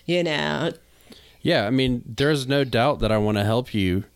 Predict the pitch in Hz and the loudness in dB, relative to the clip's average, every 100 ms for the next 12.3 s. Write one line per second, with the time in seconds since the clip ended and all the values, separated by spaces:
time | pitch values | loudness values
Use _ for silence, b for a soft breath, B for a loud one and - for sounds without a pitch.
0 | B B B B B 123 139 151 135 127 | B B B B B -2 0 2 2 0
1 | - 160 147 139 135 123 104 - 117 110 | 0 0 0 0 -2 0 -2 -2 0 0
2 | 110 - 123 117 - 127 113 107 101 98 | -2 -2 -2 -2 -2 -2 0 0 -2 -4
3 | 87 - 117 87 98 - b b b b | -4 -2 0 0 -4 -14 b b b b
4 | b _ _ _ _ _ _ _ 120 120 | b _ _ _ _ _ _ _ -2 2
5 | 117 92 - _ _ - - 123 135 131 | 2 0 -6 _ _ -14 -4 0 0 0
6 | 156 147 92 110 - 95 82 139 80 156 | -2 -2 -2 -2 -2 -2 -4 -6 -6 -6
7 | - - _ _ 127 139 135 127 123 120 | -6 -10 _ _ -2 0 2 2 2 2
8 | 120 123 113 107 113 117 131 135 123 - | 2 2 0 0 0 -2 -2 0 -2 0
9 | 123 - - - 104 104 101 98 95 104 | -2 0 -2 0 0 0 0 0 0 0
10 | 107 104 - 107 _ - 110 113 123 - | 0 0 0 -4 _ -8 -2 -2 -2 -2
11 | - 131 120 113 104 - 113 110 107 117 | -2 0 0 0 -2 -4 0 0 2 2
12 | 117 113 113 | 2 0 -2